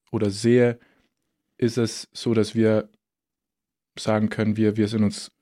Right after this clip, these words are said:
ganz, ganz sicher, dass Gott aber das nicht intentional macht, aber dass er inmitten von Krankheit, von Leid, von Schmerz, von Trauer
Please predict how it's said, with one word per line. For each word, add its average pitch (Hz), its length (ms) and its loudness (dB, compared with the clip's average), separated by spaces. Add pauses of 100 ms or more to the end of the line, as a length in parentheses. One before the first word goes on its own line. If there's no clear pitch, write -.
ganz, 127 260 -2
ganz 107 220 -4
sicher, 120 240 -2
dass 101 240 -6
Gott 113 340 -2
aber 110 180 -2
das 104 200 -2
nicht - 160 -4
intentional 107 680 0
macht, 123 420 -2
aber 113 140 2
dass 107 160 2
er 107 180 0
inmitten 143 800 0 (580)
von 110 300 -2
Krankheit, 113 600 -2
von 110 200 0
Leid, 104 300 2
von 107 220 -4
Schmerz, 107 420 0
von 107 240 -2
Trauer 120 500 2